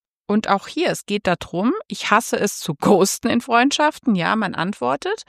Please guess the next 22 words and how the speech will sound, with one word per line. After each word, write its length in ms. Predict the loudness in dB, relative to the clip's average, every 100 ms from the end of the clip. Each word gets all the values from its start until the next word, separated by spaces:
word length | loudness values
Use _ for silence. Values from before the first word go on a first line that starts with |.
| -20 -20 -20 -8 2
Ähm, 300 | 4 4 2 0
aber 340 | 0 2 2
ob 160 | 0 0
du 100 | -2
jetzt 400 | 0 -2 -4 -6
zwei 200 | -2 -2
Stunden 260 | -2 -2
später 440 | 0 4 4 4 2
antwortest, 840 | 0 -2 -2 -2 0 -2 -2 -4 -8
wird 320 | -2 -2 0
wahrscheinlich 540 | 0 2 2 2 0
kein 280 | -2 0 0
Problem 540 | 0 -6 -2 -2 -2
sein. 320 | -4 -6 -8 -12 _ -20 -18 -18 -18 -12 0
Ähm, 500 | 2 4 2 0 -2 _ _ _ _
wenn 320 | -2 2 2 6
doch, 340 | 6 4 2
hast 220 | -2 -2
es 140 | -6 0
halt 180 | 2 2
mal 120 | -2
verbaselt. 760 | -2 -2 2 2 2 -2 -2